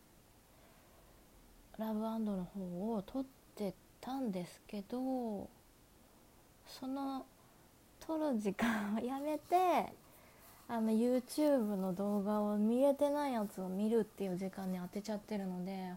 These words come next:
本当にこの、あの、音声配信、もう止まってますね。そ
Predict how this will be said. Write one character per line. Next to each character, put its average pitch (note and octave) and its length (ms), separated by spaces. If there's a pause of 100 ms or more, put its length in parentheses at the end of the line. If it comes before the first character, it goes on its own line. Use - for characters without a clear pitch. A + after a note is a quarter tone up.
本 D#4 260
当 D#4+ 100
に D#4+ 120
こ D#4 160
の、 C#4+ 320 (640)
あ A#3 100
の、 A3 600
音 A#3+ 220
声 - 160 (400)
配 A3+ 260
信、 G3 300 (800)
も G3 380 (380)
う - 40
止 A3+ 100
ま A#3 60
っ A3+ 60
て B3 100
ま A#3+ 180
す G#3 100
ね。 G3+ 320 (3250)
そ - 220